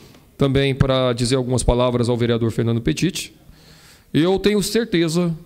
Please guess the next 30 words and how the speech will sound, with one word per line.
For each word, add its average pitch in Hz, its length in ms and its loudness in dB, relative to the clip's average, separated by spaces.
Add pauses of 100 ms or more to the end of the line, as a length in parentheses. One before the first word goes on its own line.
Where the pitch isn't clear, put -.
(320)
Fernando, 123 420 -2
que 135 380 0
não 143 140 0
foi 143 260 0
uma 135 160 0
decisão 123 340 0
fácil. - 460 -2 (760)
Eu 120 220 0
acho 131 380 0
que, 127 720 0 (600)
é, 120 440 2
uma 131 280 2
coisa 160 280 0
que 170 100 -2
hoje 165 260 2
nós 165 200 0
temos 160 400 0
em, 139 760 -2
que, 143 180 -2
que 156 240 -4
engrandecer 170 580 0
quando 156 240 0
a - 20 -2
gente 139 280 -2
vê 131 220 0
um 131 140 0
político 127 640 -2 (300)
tendo 156 540 0
é 170 200 0
coerência. 170 840 -2